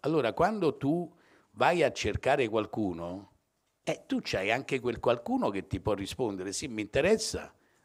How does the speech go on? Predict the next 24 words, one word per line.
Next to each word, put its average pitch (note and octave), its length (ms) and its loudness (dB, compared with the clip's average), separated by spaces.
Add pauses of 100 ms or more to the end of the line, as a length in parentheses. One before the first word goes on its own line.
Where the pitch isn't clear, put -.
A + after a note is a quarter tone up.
(140)
"No, B2 160 2
non F2+ 180 -2
mi E2+ 100 -6
interessa". A2 760 0 (1000)
Allora, D#3 400 10
io A3+ 140 8
innanzitutto C#3 1200 2 (840)
non C3 160 0
mi C#3 120 4
davo D#3+ 280 8
per B2 180 2
vinto G2+ 1040 -4 (800)
e D#3 200 2
volevo E3+ 440 4
trovare A#2 640 4
un D3 260 0
modo, A2+ 420 2
una B2+ 200 -2
modalità A2+ 800 -2 (960)
di C#3+ 300 0
trattenere B2+ 960 0
non A#2 240 -4
solo E3 400 8
giuridicamente, G#2+ 1200 0